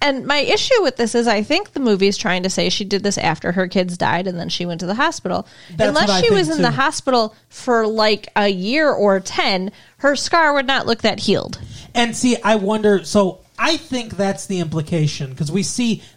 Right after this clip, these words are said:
Speaker 2: they don't, they don't make a big deal out,
Speaker 1: Mm-mm.
Speaker 2: of it, but you see it, uh, in two different occasions. And you see it when she's gonna commit suicide the second time that actually succeeds.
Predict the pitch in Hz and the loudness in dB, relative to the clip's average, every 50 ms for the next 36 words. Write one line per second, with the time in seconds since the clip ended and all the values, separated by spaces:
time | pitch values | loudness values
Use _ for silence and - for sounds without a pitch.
0 | - - 202 233 262 285 277 - - - 190 196 208 233 254 233 220 _ _ _ | -2 0 2 2 2 0 -2 -4 -4 0 2 2 2 2 0 -4 -12 _ _ _
1 | _ 180 196 196 - 208 160 143 170 165 143 135 151 147 139 131 123 120 - 233 | _ -6 -4 -2 -2 -2 -2 0 -2 -2 -2 0 0 0 0 -2 -4 -6 -6 -6
2 | 208 - 196 185 180 180 151 139 139 135 - 175 165 165 180 170 - - - 196 | -4 -4 -4 -2 -4 -4 -4 -6 -8 -6 -6 -8 -6 -4 -4 -4 -4 -4 -4 -4
3 | 151 131 127 - _ _ _ - 165 160 151 139 131 147 160 160 151 - 202 185 | -4 -4 -6 -8 _ _ _ -8 -4 -2 -2 -2 -2 -4 -4 -4 -4 -2 -2 0
4 | 170 160 147 170 151 - - 135 - 156 147 127 120 - - - - - - - | 0 0 -2 -2 -6 -6 -8 -10 -6 -4 -4 -4 -4 -8 -12 -16 -16 -14 -16 -16
5 | _ _ _ _ _ _ _ _ - 202 190 185 175 170 160 156 147 139 147 - | _ _ _ _ _ _ _ _ -6 -2 0 2 2 2 0 0 0 -2 -2 0
6 | 208 190 170 151 143 147 151 151 151 - - - 165 151 147 143 139 127 - - | 0 0 0 0 0 -2 -2 -2 -2 -2 -4 -4 -2 0 0 0 -2 -4 -6 -12
7 | - _ _ _ _ - - 156 151 147 - 165 156 147 143 - - 170 156 143 | -14 _ _ _ _ -10 -4 -4 -4 -2 -4 -4 -6 -6 -6 -6 -6 -4 -4 -4
8 | - - - 156 147 143 131 127 123 123 - _ _ _ 143 139 - - 202 202 | -4 -4 -4 -4 -2 -2 -4 -6 -8 -12 -16 _ _ _ -18 -14 -6 -6 -4 -4
9 | 214 202 180 180 196 190 185 185 185 151 143 143 139 135 135 139 147 143 - - | -4 -8 -8 -6 -4 -4 -4 -4 -6 -8 -8 -10 -10 -8 -6 -6 -6 -8 -8 -10
10 | 143 127 - - - - 226 226 220 214 - - | -14 -14 -14 -16 -14 -12 -8 -8 -8 -8 -10 -14